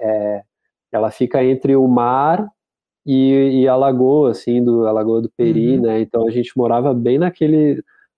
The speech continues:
Speaker 1: naquele estreito, assim, então é um lugar muito especial, tem história de bruxa lá e tal, quando chegaram lá,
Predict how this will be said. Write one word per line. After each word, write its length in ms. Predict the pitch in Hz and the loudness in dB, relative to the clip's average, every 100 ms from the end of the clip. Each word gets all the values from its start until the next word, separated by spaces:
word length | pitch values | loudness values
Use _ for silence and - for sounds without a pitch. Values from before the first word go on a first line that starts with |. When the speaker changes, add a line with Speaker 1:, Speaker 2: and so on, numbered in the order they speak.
| - | -8
Speaker 1:
naquele 300 | 117 - 127 | -4 0 0
estreito, 680 | 123 - 127 127 143 139 117 | -2 -4 0 2 2 0 -4
assim, 420 | - 123 127 131 | -4 -2 0 2
então 520 | 127 123 117 123 139 | 0 0 0 0 0
é 60 | 127 | 0
um 160 | 131 143 | 0 0
lugar 260 | 139 151 | 0 0
muito 240 | 170 180 - | 0 -2 -4
especial, 760 | - 180 - 127 135 160 139 | -8 -8 -2 0 2 2 0
tem 160 | - 110 | 0 -4
história 300 | - 113 123 | -2 -2 -2
de 100 | 120 | -2
bruxa 640 | 107 110 117 127 117 - 104 | -4 -2 0 0 -2 -6 -8
lá 380 | 104 113 120 | -4 -4 -4
e 60 | 107 | -4
tal, 440 | - 107 120 117 107 | -4 -2 0 0 -4
quando 180 | 110 110 | -10 -10
chegaram 440 | 113 110 117 117 | -6 -2 -2 -2
lá, 300 | 107 113 117 | -2 -2 -2